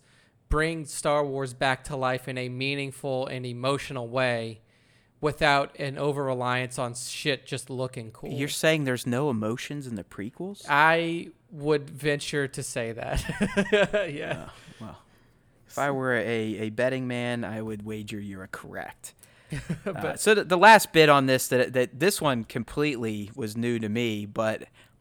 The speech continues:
Speaker 2: <laughs> Disney had to negotiate a non-disparagement clause with Lucas prior to the sale of Lucasfilm, and, uh, it kinda came into play during the,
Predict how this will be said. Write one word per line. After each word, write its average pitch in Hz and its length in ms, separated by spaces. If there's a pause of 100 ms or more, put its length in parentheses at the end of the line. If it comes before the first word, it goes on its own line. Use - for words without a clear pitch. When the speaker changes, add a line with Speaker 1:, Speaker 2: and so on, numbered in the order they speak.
(140)
Speaker 2:
<laughs> 175 400
Disney 208 400
had 175 240
to 151 80
negotiate 139 840
a 123 220
non-disparagement 143 1300
clause 127 440
with 123 140
Lucas 135 640 (500)
prior 165 340
to 180 140
the 156 80
sale 156 360
of 127 60
Lucasfilm, 110 800
and, 120 380 (680)
uh, 139 360
it 135 100
kinda 190 240
came 175 300
into 151 160
play 165 300
during 143 340
the, 127 400